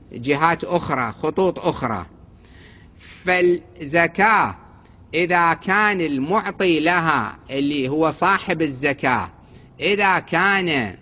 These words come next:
هاشميًا، يجوز له أن يعطيها لهاشمي.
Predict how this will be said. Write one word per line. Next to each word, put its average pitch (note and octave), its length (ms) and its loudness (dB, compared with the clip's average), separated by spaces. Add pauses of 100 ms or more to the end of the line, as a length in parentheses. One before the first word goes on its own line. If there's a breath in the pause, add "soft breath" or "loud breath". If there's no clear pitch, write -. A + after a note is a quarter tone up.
هاشميًا، E3 1500 0 (360 loud breath)
يجوز D#3+ 600 2
له E3 640 -2
أن E3 80 -2
يعطيها G3+ 880 -2
لهاشمي. F#3+ 920 0